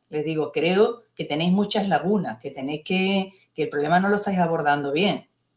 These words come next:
O sea, que tenéis que tener en cuenta otras variables". Yo no les explico, pero les digo, por ejemplo, "Oye, ¿habéis tenido en cuenta el efecto fiscal?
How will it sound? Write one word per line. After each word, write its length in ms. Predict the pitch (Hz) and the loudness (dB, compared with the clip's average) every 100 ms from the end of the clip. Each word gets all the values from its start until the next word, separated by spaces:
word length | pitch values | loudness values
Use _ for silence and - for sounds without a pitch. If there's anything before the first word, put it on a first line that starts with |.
| _ _ _ _ | _ _ _ _
O 40 | - | -8
sea, 120 | 170 | -4
que 100 | 151 | -4
tenéis 240 | 139 147 | -4 -4
que 80 | 185 | -4
tener 260 | 165 190 190 | -2 0 0
en 120 | 180 | 0
cuenta 300 | 180 170 160 | 0 0 0
otras 200 | 160 151 | 2 2
variables". 680 | 143 139 175 190 147 113 - _ _ _ _ _ - | 2 4 6 6 4 -4 -10 _ _ _ _ _ -10
Yo 160 | 147 | 0
no 100 | 208 | 4
les 120 | 240 180 | 4 4
explico, 480 | 165 226 202 147 | 0 -2 -2 -4
pero 120 | - 147 | -4 -4
les 140 | 139 | -2
digo, 220 | 151 151 | -4 -2
por 100 | 151 | -2
ejemplo, 460 | 143 143 139 143 - - - _ _ | -4 -6 -6 -8 -8 -20 -20 _ _
"Oye, 260 | - 175 190 | -2 4 6
¿habéis 200 | 143 151 | 6 4
tenido 300 | 190 214 226 | 2 2 2
en 80 | 214 | 0
cuenta 220 | 190 175 | 0 0
el 40 | 156 | 0
efecto 300 | 156 147 147 | -2 -6 -8
fiscal? 540 | - - 127 147 233 | -12 -12 -6 -6 -6